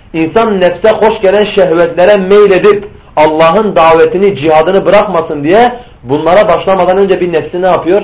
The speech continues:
Nefsi şehvetlerden, fısktan, fucurdan arındırıyor. Ta ki yeri ve zamanı geldiği zaman, mesela bir davetçi düşünün. Örnek vereyim bir tane.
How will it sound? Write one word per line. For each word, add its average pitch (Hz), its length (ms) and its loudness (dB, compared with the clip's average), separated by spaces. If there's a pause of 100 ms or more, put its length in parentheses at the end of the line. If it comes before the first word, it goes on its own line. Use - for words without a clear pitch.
(280)
Nefsi 151 420 -2
şehvetlerden, 147 680 0 (100)
fısktan, 170 440 -6
fucurdan 139 440 -2
arındırıyor. 131 540 0 (500)
Ta 233 220 2
ki 226 60 -4
yeri 202 320 2
ve 254 60 4
zamanı 208 400 2
geldiği 196 440 0
zaman, 131 320 0
mesela 220 380 0
bir 220 120 -4
davetçi 180 440 2
düşünün. 123 340 -8 (340)
Örnek 165 400 2
vereyim 131 280 -2
bir 120 80 -8
tane. 185 360 -4